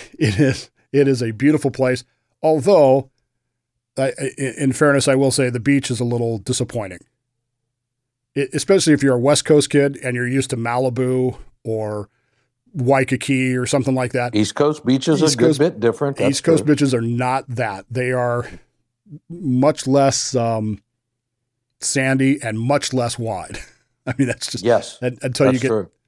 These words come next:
Speaker 1: you, there's some Daytona, I guess, is.
Speaker 2: Who wants to walk forever before you hit the water? Come on, you West Coasters.
Speaker 1: Mm, well, there you go.
Speaker 2: Yeah.
Speaker 1: Anyway, it was a great
Speaker 2: <laughs>
Speaker 1: summer. Ended up at a Pembroke Mall,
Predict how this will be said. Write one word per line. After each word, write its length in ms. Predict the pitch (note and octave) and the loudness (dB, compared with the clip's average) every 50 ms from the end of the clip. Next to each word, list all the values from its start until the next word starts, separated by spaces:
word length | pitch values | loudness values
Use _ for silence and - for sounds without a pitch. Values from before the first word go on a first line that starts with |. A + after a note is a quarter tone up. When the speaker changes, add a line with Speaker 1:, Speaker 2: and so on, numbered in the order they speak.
| _ _ _ _ - | _ _ _ _ -4
Speaker 1:
you, 220 | C#4 C4+ B3 A3+ | -2 -2 -2 -2
there's 220 | A3+ A#3 G#3+ - - | 0 2 2 2 4
some 280 | - D3 C3 B2+ B2+ C3+ | 4 4 4 2 0 0
Daytona, 520 | B2+ A#2 C3+ C3 A#2+ - C3 A#2+ A#2+ A#2 | -2 -2 -2 -2 -2 -2 -4 -4 -2 -4
I 100 | A2+ A2 G#2+ | -4 -6 -6
guess, 300 | G2+ A2+ A2 G#2+ - - | -6 -6 -6 -6 -6 -6
is. 260 | A2+ G#2+ - - - _ _ _ _ _ _ _ _ _ _ _ _ _ _ _ _ | -8 -8 -8 -10 -14 _ _ _ _ _ _ _ _ _ _ _ _ _ _ _ _
Speaker 2:
Who 120 | - G#3 | -2 0
wants 260 | A3+ A#3 A#3+ A#3 A#3+ - | 2 2 2 0 0 -2
to 80 | - | -2
walk 420 | D#3+ C#3 C3+ C#3 D3 E3+ F#3 F3+ - | -2 2 2 4 4 4 4 2 -4
forever 340 | - C3 C3 C3 A#2+ B2 | -4 -2 0 0 0 -2
before 320 | A#2 A#2+ B2+ - - C#3+ C#3 | -4 -4 -6 -6 -6 -6 -6
you 120 | C3 C3 | -4 -4
hit 160 | A#2 C3 - | -4 -6 -6
the 80 | - B2 | -8 -8
water? 380 | A2+ A#2 A#2+ B2+ C#3+ B2+ F#2+ - | -6 -4 -4 -2 -2 -4 -4 -8
Come 220 | - - C3+ C3+ | -12 -16 -12 -10
on, 320 | C#3+ C#3+ C#3 C3+ B2 G#2 F#2 _ _ _ | -6 -6 -4 -4 -6 -6 -10 _ _ _
you 100 | A2+ A#2+ B2 | _ _ -8
West 260 | C3 B2+ A#2 - _ | -6 -6 -6 -8 _
Coasters. 460 | - A2+ A#2+ - _ - D3 C#3 C3 | -8 -8 -8 -8 _ -14 -16 -14 -10
Speaker 1:
Mm, 280 | - A#2+ B2+ A#2+ A2 A#2+ - - - - - - | -6 -4 -4 -4 -4 -6 -12 -18 -20 -20 -16 -10
well, 160 | A2 A#2 A#2 | -6 -4 -4
there 160 | A#2 A#2 A#2 A2 | -2 -4 -4 -6
you 80 | G#2+ | -6
go. 220 | G2 G2+ G2+ F2+ - _ _ _ _ _ _ _ _ _ - - | -8 -8 -10 -12 -14 _ _ _ _ _ _ _ _ _ -8 -6
Speaker 2:
Yeah. 60 | - | -4
Speaker 1:
Anyway, 320 | A3 A3 G3+ E3 C#3+ C3+ C3+ | -2 0 2 2 2 2 4
it 60 | C#3+ | 2
was 100 | D3+ C#3 | 2 2
a 40 | D3+ | 0
great 300 | C#3 C3 B2 C#3+ F#3 - | 0 2 2 2 2 2
Speaker 2:
<laughs> 0 | |
Speaker 1:
summer. 440 | - - - C#3+ C#3 C3 C3 C3 - - - - - | 0 -2 -2 -2 -2 -2 -4 -6 -8 -10 -14 -10 -6
Ended 220 | E3+ D#3 D#3 D3+ | -4 -2 0 0
up 160 | D3 C#3+ - | 0 0 0
at 100 | C#3 C3 | 0 0
a 60 | B2+ | -2
Pembroke 420 | - - - D#3 D#3+ C#3+ C#3+ C3 - | -2 0 0 0 2 2 0 0 -2
Mall, 400 | B2+ B2+ A#2+ A#2+ A#2 A#2 A#2 | -2 -2 0 2 2 0 -2